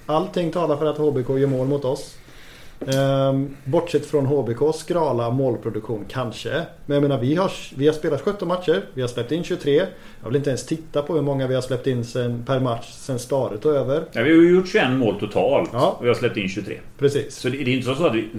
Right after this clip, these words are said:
Speaker 2: vräker in mål. Visserligen Halmstad. Man skulle säga att de är sämst, men Halmstad har faktiskt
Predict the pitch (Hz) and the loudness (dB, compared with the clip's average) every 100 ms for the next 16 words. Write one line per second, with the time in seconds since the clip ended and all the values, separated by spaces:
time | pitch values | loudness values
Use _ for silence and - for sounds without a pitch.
0 | - 139 110 - 165 147 107 85 101 143 | -2 2 2 2 0 2 2 0 0 0
1 | - 117 120 117 135 95 - - 147 - | 0 0 0 0 -2 -2 -4 0 0 0
2 | - - - - - - - 131 131 - | -14 -18 -20 -20 -20 -20 -8 0 0 4
3 | 175 139 143 151 214 131 143 127 120 - | 4 6 2 4 4 4 4 0 -2 2
4 | 165 95 123 147 127 139 104 95 165 147 | 2 4 -2 -2 0 2 0 -2 -2 0
5 | 156 - | -4 -6